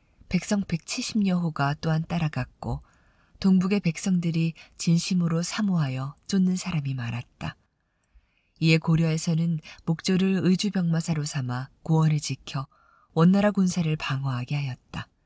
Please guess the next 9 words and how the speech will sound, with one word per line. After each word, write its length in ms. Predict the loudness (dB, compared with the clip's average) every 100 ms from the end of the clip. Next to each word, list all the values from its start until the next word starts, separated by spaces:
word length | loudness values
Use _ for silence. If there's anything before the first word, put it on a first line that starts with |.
| _ _ _ _ _ _ _
이때 440 | -4 -2 2 0 0 -8 -4
쌍성 480 | 0 2 2 0
이북 320 | 2 0 -2 -6
지방이 600 | -4 -2 -2 -2 -4 -6 _ _
개원로에 560 | 2 4 4 4 2
소속되었고 920 | 0 -2 -6 -8 -8 -8 -8 _ -8 -8 -14 _ _ _ _
원나라 380 | 4 6 6 2
상길대왕이 840 | 0 0 0 2 0 0 0 0
와서 480 | 0 -2 -2 -2 -4